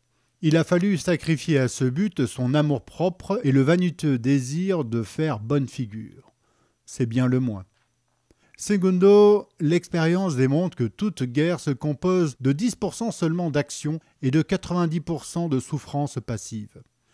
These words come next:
C'est pourquoi ces notes émanant d'une muette maison de mort d'Andalousie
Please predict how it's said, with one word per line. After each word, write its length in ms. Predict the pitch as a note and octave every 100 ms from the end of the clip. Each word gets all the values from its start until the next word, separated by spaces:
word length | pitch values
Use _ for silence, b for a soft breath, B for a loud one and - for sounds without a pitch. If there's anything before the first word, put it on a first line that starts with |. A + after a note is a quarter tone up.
| _ _ _ _
C'est 160 | - D3
pourquoi 400 | E3+ - G3+ G#3+
ces 160 | -
notes 260 | D#3 F#3 F3+
émanant 460 | D#3 D#3 D#3+ F3+ F3
d'une 280 | B2 C3
muette 440 | B2+ C#3+ E3+ F3 D3+
maison 480 | B2+ D3 D#3 F3+ F3
de 80 |
mort 300 | C#3+ D#3 D#3+
d'Andalousie 680 | C3+ C3+ C3+ C#3+ C3+ B2+ D#3+